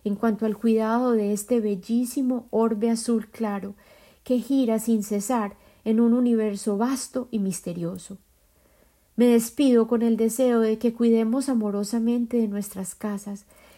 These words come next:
bien sea que las concibamos como nuestro cuerpo, nuestro espacio físico inmediato, o los espacios amplios en los que coexistimos, con humildad renovada, asombro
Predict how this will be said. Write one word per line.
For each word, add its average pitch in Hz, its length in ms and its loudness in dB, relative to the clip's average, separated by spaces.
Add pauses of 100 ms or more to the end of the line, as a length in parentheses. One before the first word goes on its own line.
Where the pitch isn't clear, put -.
(140)
bien 233 280 6
sea 262 320 2
que 262 120 0
las 226 200 0
concibamos 202 720 -2
como 220 260 -2
nuestro 190 400 -6
cuerpo, 208 460 -6 (580)
nuestro 220 340 0
espacio 208 540 -2
físico 240 540 -4
inmediato, 208 720 -2 (400)
o 247 100 6
los 262 220 6
espacios 254 640 -2 (160)
amplios 208 640 -2 (260)
en 226 180 6
los 220 180 2
que 233 340 -2
coexistimos, 233 1400 0 (440)
con 247 200 4
humildad 226 640 4
renovada, 190 760 0 (320)
asombro 220 720 0